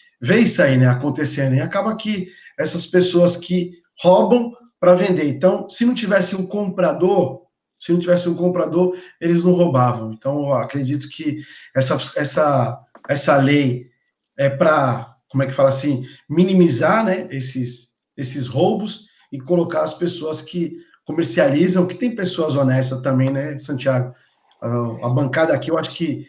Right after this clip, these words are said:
acredita também nisso, que tem pessoas que têm ferro velho, que são honestos, né, que,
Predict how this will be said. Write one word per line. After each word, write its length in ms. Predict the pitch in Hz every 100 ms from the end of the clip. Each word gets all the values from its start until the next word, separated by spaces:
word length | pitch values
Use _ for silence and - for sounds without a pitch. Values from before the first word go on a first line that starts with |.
| _
acredita 540 | 151 - 151 147 151 -
também 280 | 143 135
nisso, 320 | 135 135 - -
que 300 | 139 131 131 _
tem 140 | - 165
pessoas 340 | 165 - 156
que 140 | - -
têm 140 | 147
ferro 320 | 135 143 135
velho, 320 | 123 143 143
que 320 | - 147 127 - _ -
são 260 | - 151
honestos, 540 | 131 120 147 147 - 131
né, 140 | 139
que, 380 | 135 135 120